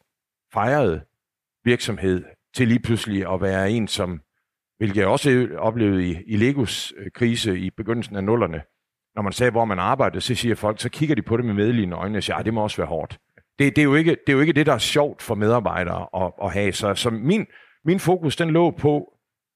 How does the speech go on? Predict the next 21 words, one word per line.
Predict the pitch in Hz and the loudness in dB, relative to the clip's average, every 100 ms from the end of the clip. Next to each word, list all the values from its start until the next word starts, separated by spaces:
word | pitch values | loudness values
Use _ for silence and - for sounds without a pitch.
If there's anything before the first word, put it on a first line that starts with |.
| - | -8
at | 113 | -6
give | 120 113 | 0 2
energi | 110 - 175 - _ _ _ _ - | 2 -2 -4 -6 _ _ _ _ -4
til, | 120 110 104 | 0 2 2
øh, | 95 - | 0 -4
til, | - 107 | -6 -6
til | - 110 | -2 -2
organisationen, | 101 98 90 - 151 107 95 | -2 -6 -8 -2 -2 0 -2
og | 110 | 0
uanset | 165 160 139 143 | 0 0 0 -2
hvor | 107 | -2
mange | 104 113 131 | -2 -2 -2
tæv, | - 156 143 107 | -2 -2 0 0
jeg | 113 | 0
havde | 107 | 0
fået | 110 117 127 | 2 2 4
i, | 98 - | 2 -2
i | 107 | -6
dagspressen, | 101 98 120 - 92 92 101 | -2 0 -2 -4 -4 -4 -6
og | 92 87 | -6 -2
hvor, | 90 85 | -2 -2